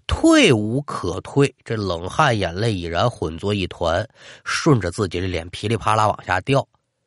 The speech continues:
现在可以说这孩子的承受已然是到了极限了。可接下来这一幕印证了一句老话：干嘛呀？黄鼠狼是专咬病鸭子呀。怎么回事？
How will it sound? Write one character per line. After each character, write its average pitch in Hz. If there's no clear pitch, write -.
现 226
在 165
可 -
以 113
说 131
这 123
孩 95
子 117
的 92
承 92
受 107
已 82
然 85
是 113
到 98
了 82
极 82
限 101
了。 87
可 156
接 277
下 190
来 120
这 127
一 98
幕 107
印 139
证 107
了 92
一 90
句 92
老 87
话： 92
干 87
嘛 80
呀？ 110
黄 120
鼠 92
狼 101
是 113
专 147
咬 98
病 95
鸭 92
子 90
呀。 90
怎 87
么 82
回 85
事？ 95